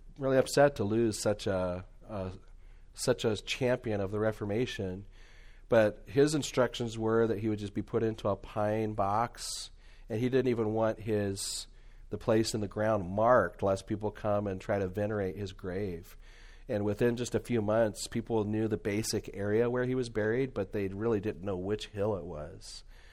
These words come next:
And part of the whole idea of that is Calvin, he really believed that when he died,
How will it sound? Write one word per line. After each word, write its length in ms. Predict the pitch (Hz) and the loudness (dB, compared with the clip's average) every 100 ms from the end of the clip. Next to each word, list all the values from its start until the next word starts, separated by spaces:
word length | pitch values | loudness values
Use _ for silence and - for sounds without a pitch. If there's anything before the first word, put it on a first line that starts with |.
| - - - - - | -20 -20 -20 -14 -4
And 260 | 104 95 | -2 -2
part 240 | - 120 120 | 2 6 6
of 80 | 101 | 4
the 100 | 104 | 2
whole 140 | 104 | 4
idea 340 | 92 104 113 | 2 2 2
of 60 | 117 | 4
that 180 | 101 98 | 4 2
is 180 | 95 - | -2 -6
Calvin, 720 | - 113 117 113 104 98 92 - - - - | -2 4 4 4 -2 -4 -10 -14 -14 -14 -6
he 100 | 123 | 0
really 220 | 117 123 | 4 6
believed 480 | 113 107 113 123 107 | 6 4 4 2 0
that 360 | 101 95 92 - - | 2 2 0 -6 -12
when 180 | 107 104 | -6 -4
he 140 | 117 113 | -2 0
died, 520 | 104 104 113 98 | 2 6 6 4